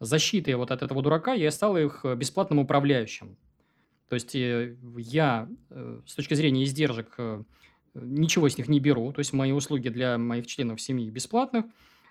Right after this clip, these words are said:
А, при этом у меня это времени много не отнимает, потому что я, по сути, дублирую свои стратегии для их портфелей, потому что наши цели более-менее совпадают. И, э, они подходят вот к, э, то есть, э,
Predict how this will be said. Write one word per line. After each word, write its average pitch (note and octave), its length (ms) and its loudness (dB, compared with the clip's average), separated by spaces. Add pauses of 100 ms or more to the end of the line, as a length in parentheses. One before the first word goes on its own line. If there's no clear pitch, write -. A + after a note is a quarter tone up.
(140)
А, A#2+ 180 0
при E3+ 160 4
этом C#3+ 180 4
у D#3 160 4
меня F3 280 8
это C3+ 140 0
времени C#3 340 6
много C#3 320 4
не C#3 100 2
отнимает, C#3 460 2
потому C3+ 200 -4
что C3 160 -6
я, B2+ 100 0
по C#3+ 100 -2
сути, C#3 240 -4
дублирую C3+ 640 0
свои C3+ 340 0
стратегии A#2+ 560 -4
для B2+ 180 0
их A#2 200 -2
портфелей, G#3+ 600 0 (280)
потому B2+ 200 -2
что C#3+ 140 -2
наши B2+ 180 0
цели C#3 240 2
более-менее B2+ 520 2
совпадают. A#2+ 600 -2 (960)
И, G#3+ 220 4
э, D#3+ 600 0
они E3+ 220 2
подходят D#3 420 4
вот C#3+ 160 0
к, - 40 -20 (160)
э, B2+ 640 -6
то - 60 -4
есть, C3+ 180 -4
э, B2 240 -4